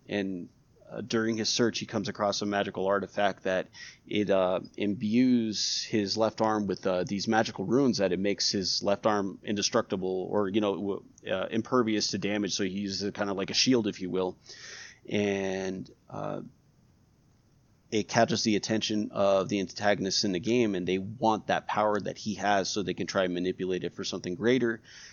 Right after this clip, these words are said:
And so he's getting hunted while he is looking for his family, and then, uh, gets caught up in, like, this massive civil war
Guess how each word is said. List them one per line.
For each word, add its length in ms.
And 420
so 160
he's 260
getting 280
hunted 360
while 200
he 260
is 180
looking 280
for 160
his 160
family, 520
and 100
then, 200
uh, 260
gets 240
caught 220
up 160
in, 160
like, 260
this 320
massive 380
civil 380
war 500